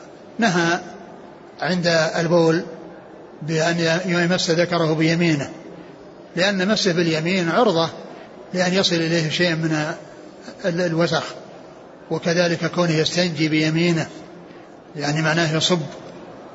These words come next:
الماء بشماله على يمينه، ثم يمينه هي التي تباشر، فإن هذا خلاف ما وضعت له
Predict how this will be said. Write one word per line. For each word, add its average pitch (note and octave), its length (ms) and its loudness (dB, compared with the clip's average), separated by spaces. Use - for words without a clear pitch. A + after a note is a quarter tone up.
الماء E3+ 300 4
بشماله D#3+ 680 2
على D#3 320 4
يمينه، F#3 280 4
ثم F3+ 280 2
يمينه F3 420 4
هي F#3+ 180 2
التي F3+ 260 0
تباشر، E3 480 0
فإن F#3+ 220 0
هذا F#3 340 0
خلاف G#3+ 380 2
ما F3+ 140 2
وضعت E3 400 2
له D#3+ 360 2